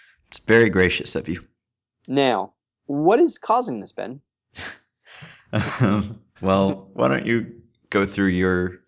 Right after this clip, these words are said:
Speaker 1: theories first, from, just so I don't repeat what you wrote?
Speaker 2: I'm trying to find this piece.
Speaker 1: <laughs> Oh,
Speaker 2: I,
Speaker 1: I actually
Speaker 2: I
Speaker 1: had a, quite a bit of trouble finding it myself. It was,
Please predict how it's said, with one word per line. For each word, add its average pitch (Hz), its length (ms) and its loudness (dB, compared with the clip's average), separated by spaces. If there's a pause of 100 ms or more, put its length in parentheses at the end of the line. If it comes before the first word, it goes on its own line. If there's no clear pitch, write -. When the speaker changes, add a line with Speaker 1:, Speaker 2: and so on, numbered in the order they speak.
(140)
Speaker 1:
theories 85 580 -2
first, - 480 -6
from, 85 360 -6
just - 200 -12
so 82 140 0
I 80 40 2
don't 87 160 -4
repeat 82 460 -6
what - 180 -4
you 82 160 -2
wrote? 80 360 -6 (840)
Speaker 2:
I'm 143 140 -8
trying 190 280 0
to 170 120 -10
find 135 360 -2
this - 300 -4 (160)
piece. - 460 -10 (280)
Speaker 1:
<laughs> - 220 -6
Oh, 104 640 0
Speaker 2:
I, 107 80 -12 (260)
Speaker 1:
I 110 120 4
actually 123 400 6
Speaker 2:
I - 20 -8
Speaker 1:
had 135 140 6
a, 117 60 4
quite 117 280 2
a 110 40 4
bit 101 180 2
of 98 40 -4
trouble 104 320 2
finding 107 460 -4
it 101 140 -4
myself. 92 720 -4
It - 160 -2
was, 220 480 2